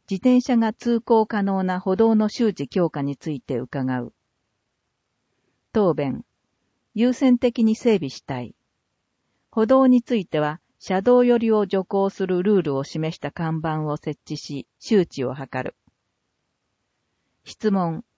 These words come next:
障害者手帳の交付がない、軽度、中等度の難聴障害児の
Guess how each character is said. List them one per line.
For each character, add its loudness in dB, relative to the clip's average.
障 4
害 2
者 -4
手 -4
帳 0
の -6
交 2
付 -4
が -4
な -4
い、 -8
軽 0
度、 0
中 -2
等 2
度 0
の -4
難 4
聴 2
障 2
害 -2
児 -6
の -2